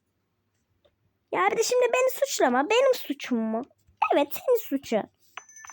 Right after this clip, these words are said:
Hadi Enes. Hadi hadi hediye almaya gidelim. Tamam. Ay sizi çok özledim hocam. Ay ne demek kızım ya. Ee,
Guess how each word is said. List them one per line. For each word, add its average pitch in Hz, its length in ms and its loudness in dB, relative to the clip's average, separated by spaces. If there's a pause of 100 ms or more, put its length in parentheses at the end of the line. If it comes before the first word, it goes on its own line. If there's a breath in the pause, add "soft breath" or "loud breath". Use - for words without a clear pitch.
(280)
Hadi 370 140 4
Enes. 359 340 6 (340 loud breath)
Hadi 330 280 0
hadi 311 280 -2 (280)
hediye 262 340 2
almaya 285 380 4
gidelim. 269 340 -2 (260)
Tamam. 285 480 2 (2000)
Ay 330 420 4
sizi 359 220 -2
çok 415 220 4
özledim 359 440 6
hocam. 349 400 4
Ay 269 140 6
ne 254 280 6
demek 330 360 6
kızım - 340 0
ya. 240 180 2 (1500 loud breath)
Ee, 277 420 2